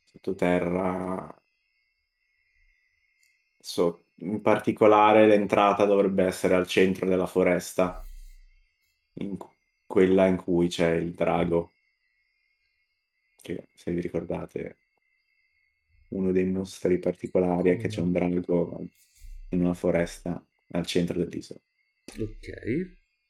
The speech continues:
Speaker 2: E quindi costruita, è cust-,
Speaker 1: Drago.
Speaker 2: è custodita dal drago?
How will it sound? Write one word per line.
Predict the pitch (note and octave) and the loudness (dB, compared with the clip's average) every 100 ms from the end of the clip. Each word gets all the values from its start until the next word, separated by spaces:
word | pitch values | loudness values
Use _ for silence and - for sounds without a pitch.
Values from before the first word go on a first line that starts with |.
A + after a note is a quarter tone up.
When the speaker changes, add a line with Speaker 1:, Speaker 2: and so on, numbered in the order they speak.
| _ _ _ _ _ _ _ _ _ _ _ _ _ _ _ _ _ _ _ _ - | _ _ _ _ _ _ _ _ _ _ _ _ _ _ _ _ _ _ _ _ -18
Speaker 2:
E | G#2 | -8
quindi | B2+ A2+ | -4 -2
costruita, | G#2+ A2 C#3+ C3 B2 | -2 -2 0 2 2
è | A#2 | 0
cust-, | A2+ A#2 | 2 4
Speaker 1:
Drago. | A2 A2 A2+ | 6 4 0
Speaker 2:
è | B2 - | -2 -4
custodita | B2+ A#2 - A#2+ C3+ C#3 | -8 -6 -4 -2 0 4
dal | A#2 A#2 | 4 4
drago? | A#2+ C3+ G#2 G#2 C3+ F#3 | 0 2 2 0 -4 -6